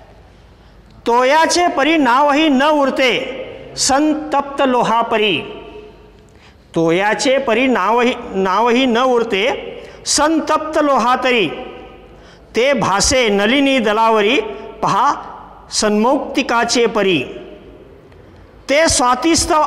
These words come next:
अब्दी शुक्ती पुटकी मोती घडे न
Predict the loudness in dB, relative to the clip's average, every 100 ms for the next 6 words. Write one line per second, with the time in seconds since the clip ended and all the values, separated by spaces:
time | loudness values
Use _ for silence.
0 | 0 -2 0 2 2 2 0 -4 -2 0
1 | 0 0 -4 -4 -2 0 -2 -6 -16 -16
2 | -4 -2 0 0 0 0 0 0